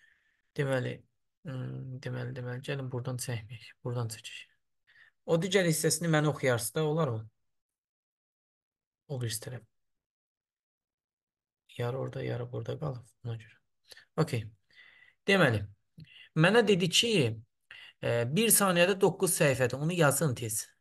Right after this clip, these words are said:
yaddan çıxmasın deyə. Amma bu sonda istifadə olunacaq ha. Sonra nə deyilirdi? Yadınızda deyil.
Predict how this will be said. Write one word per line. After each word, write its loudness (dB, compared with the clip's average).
yaddan -4
çıxmasın -4
deyə. -4
Amma 6
bu 4
sonda 4
istifadə 2
olunacaq -2
ha. -4
Sonra 6
nə 6
deyilirdi? 2
Yadınızda 0
deyil. 0